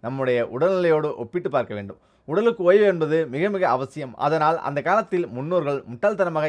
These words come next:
எதையும் சொல்லவில்லை, நன்றாக யோசித்து தான் சொல்லியிருக்கிறார்கள். முடியாதவர்கள் நன்றாக ஓய்வெடுத்துக் கொள்ளுங்கள்,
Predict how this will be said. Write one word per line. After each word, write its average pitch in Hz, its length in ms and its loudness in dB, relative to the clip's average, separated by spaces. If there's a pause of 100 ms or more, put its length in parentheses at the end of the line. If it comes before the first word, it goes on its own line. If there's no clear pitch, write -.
எதையும் 143 340 -4
சொல்லவில்லை, 107 480 -6
நன்றாக 135 380 -4
யோசித்து 156 420 -4
தான் 127 260 -2
சொல்லியிருக்கிறார்கள். 107 680 -8 (340)
முடியாதவர்கள் 160 600 4
நன்றாக 135 300 -2
ஓய்வெடுத்துக் 139 480 -4
கொள்ளுங்கள், 113 340 -6